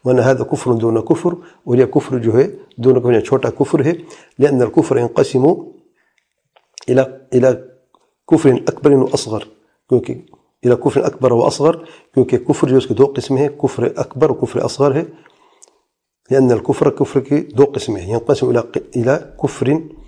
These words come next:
أكْبَرَ وَأَصْغَرَ، کفر اکبر و اصغر ہے۔ وَالنِّفَاقُ يَنقَسِمُ إلى نِفَاقٍ أكبر و، ونفاق أصغر، اور نفاق کی بھی دو قسمیں، نفاق اکبر بڑا نفاق، و نفاق اصغر چھوٹا نفاق۔ وشرك ينقسم إلى شرك أكبر وشرك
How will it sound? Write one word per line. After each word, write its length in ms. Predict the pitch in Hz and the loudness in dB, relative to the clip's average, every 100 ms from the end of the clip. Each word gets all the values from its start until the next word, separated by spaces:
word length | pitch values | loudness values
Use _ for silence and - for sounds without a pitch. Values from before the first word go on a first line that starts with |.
| _ _ - | _ _ -2
أكْبَرَ 300 | 165 - 120 | -2 2 2
وَأَصْغَرَ، 520 | 110 - - 123 151 | 2 0 -2 -2 -2
کفر 300 | 147 127 - | -2 -4 -2
اکبر 340 | 123 - - 113 | -2 -4 -4 -4
و 80 | - | -4
اصغر 320 | - 151 143 | -2 -2 -2
ہے۔ 100 | 170 - - - _ | -6 -12 -20 -20 _
وَالنِّفَاقُ 500 | 123 120 110 143 139 | 0 0 0 0 0
يَنقَسِمُ 380 | 123 123 139 127 | -2 0 -2 0
إلى 220 | 120 117 | -2 -2
نِفَاقٍ 420 | 113 - 131 131 135 104 - _ _ _ _ 131 | -4 -2 -2 0 -2 -4 -8 _ _ _ _ -6
أكبر 300 | - 120 117 | -2 0 0
و، 180 | 113 - - _ | 0 -4 -10 _
ونفاق 480 | 117 110 139 135 127 | -4 0 0 -2 -4
أصغر، 420 | 117 - 131 139 | -4 -4 -2 -2
اور 200 | 165 - | -2 -2
نفاق 340 | 120 - 139 131 | -2 0 -2 -2
کی 80 | |
بھی 80 | 110 | -2
دو 160 | 110 139 127 | 0 0 -2
قسمیں، 200 | - 117 | -6 -6
نفاق 380 | - 120 - - - _ _ | -4 -6 -6 -12 -12 _ _
اکبر 320 | 117 - 127 | -10 -2 -2
بڑا 200 | 110 113 | 0 2
نفاق، 400 | 127 120 135 131 | 0 0 -2 -2
و 20 | 117 | -6
نفاق 340 | 104 110 - | -6 -8 -6
اصغر 280 | - - 110 | -6 -6 -12
چھوٹا 300 | - 110 123 | -12 -8 -6
نفاق۔ 380 | 120 135 147 - - - - _ | -6 -6 -10 -14 -20 -20 -20 _
وشرك 340 | 123 170 165 143 | 0 0 2 2
ينقسم 420 | 135 143 139 135 | 0 -2 -2 -2
إلى 180 | 131 131 165 - _ _ _ _ _ | 0 -2 -2 -12 _ _ _ _ _
شرك 360 | - 143 127 - | -4 -2 -2 -4
أكبر 420 | 117 104 - 135 | -4 -6 0 0
وشرك 400 | 123 - - | 2 -2 -4